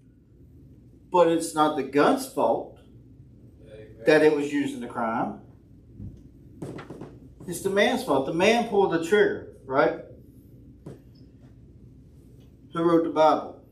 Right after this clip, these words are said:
Speaker 1: Man was just the hand that held the pen.
Speaker 2: Amen.
Speaker 1: God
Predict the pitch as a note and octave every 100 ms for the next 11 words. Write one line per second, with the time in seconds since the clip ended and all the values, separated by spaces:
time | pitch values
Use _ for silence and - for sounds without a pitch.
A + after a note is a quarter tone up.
0 | _ - - - - _ - A2+ B2 D#3+
1 | F3 D3 C#3 - - - - - - -
2 | - - B2 B2 C3+ E3 - F#3 F3+ F#3+
3 | F#3 D3 B2+ B2+ B2 B2+ C3+ C#3+ - C#3+
4 | G#2 F#2 - - - - - - - -
5 | - - A2 G#2+ G2+ - - B2 C#3+ E3+
6 | D#3 C#3